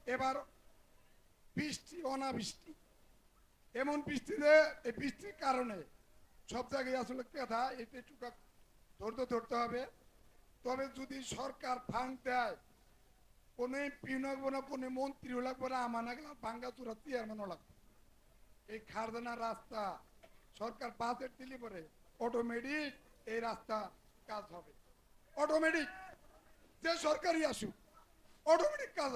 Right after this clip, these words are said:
হবে। এখন কথা হলো, এই যে আমি এই রাস্তাটা আমি কিন্তু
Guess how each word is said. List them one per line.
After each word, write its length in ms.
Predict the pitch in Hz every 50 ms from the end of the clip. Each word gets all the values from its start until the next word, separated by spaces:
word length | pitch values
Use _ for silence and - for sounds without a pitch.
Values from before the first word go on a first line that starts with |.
| 220
হবে। 160 | 190 - - - - - - - - - - - - - - - - -
এখন 200 | 247 262 285 294 - -
কথা 200 | 311 285 277 294 277 285
হলো, 200 | 302 302 302 302 302 294 - - - - - - - - - - - - - - - - - - - - 262
এই 80 | 285 294 285
যে 60 | 294 285
আমি 100 | 285 285 285 294
এই 60 | 294 285 269
রাস্তাটা 440 | 262 254 - - 285 269 277 269 277 269 262 254 - - - - - - 226
আমি 120 | 247 254 254 277
কিন্তু 180 | 262 - 285